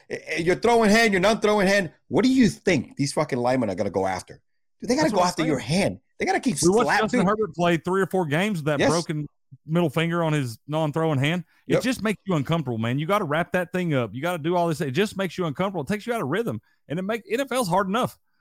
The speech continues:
Speaker 2: without having to do little things like that. Now you gotta go to a team that's got all the confidence, man. They, they, you know, outside of that, that Saints game a couple weeks ago where we really shit the bed, outside of that one, they've looked good of late. Went to Green Bay, beat that Packers team,
Speaker 1: Yep.
Speaker 2: that's another playoffs team, you
Speaker 1: Yep.
Speaker 2: know?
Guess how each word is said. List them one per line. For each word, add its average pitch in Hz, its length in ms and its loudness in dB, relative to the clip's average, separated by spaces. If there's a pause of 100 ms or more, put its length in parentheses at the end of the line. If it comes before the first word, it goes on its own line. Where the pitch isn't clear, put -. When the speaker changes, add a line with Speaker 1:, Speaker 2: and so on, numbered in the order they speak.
Speaker 2:
without 196 220 2
having 208 180 -4
to 170 60 2
do 208 80 0
little 190 240 2
things 196 300 -2
like 175 180 -2
that. 202 220 -2
Now 190 60 -4
you 208 140 -6
gotta 202 160 -2
go 190 100 -2
to 180 100 0
a 170 100 -2
team 190 320 -4 (200)
that's 123 140 -10
got 160 160 0
all 233 180 0
the 233 100 -8
confidence, 107 520 -6
man. 120 220 -8 (340)
They, 175 160 0
they, 185 100 -2
you 185 80 0
know, 147 120 2
outside 208 360 0
of 202 60 -4
that, 185 220 -2
that 160 160 -4
Saints 196 300 -2
game 156 360 -4 (360)
a - 40 -20
couple 160 200 -4
weeks 190 160 -6
ago 135 120 -4
where 151 120 0
we 139 60 -2
really 165 200 0
shit - 280 -4
the 117 80 -6
bed, 147 340 -2 (200)
outside 214 320 -2
of 170 60 -2
that 262 160 0
one, 214 160 -2 (180)
they've 254 160 -2
looked 254 180 -2
good 277 200 0
of 247 120 -6
late. 139 180 0
Went 220 200 -6
to 277 100 -6
Green 240 260 -4
Bay, 247 140 2
beat 208 200 -4
that 226 160 -2
Packers 202 340 -2
team, 180 160 0
Speaker 1:
Yep. 175 80 2
Speaker 2:
that's 156 80 -4
another 160 200 -4
playoffs 143 440 -6
team, 127 220 -4
you 123 80 0
Speaker 1:
Yep. 147 80 4
Speaker 2:
know? 165 120 -4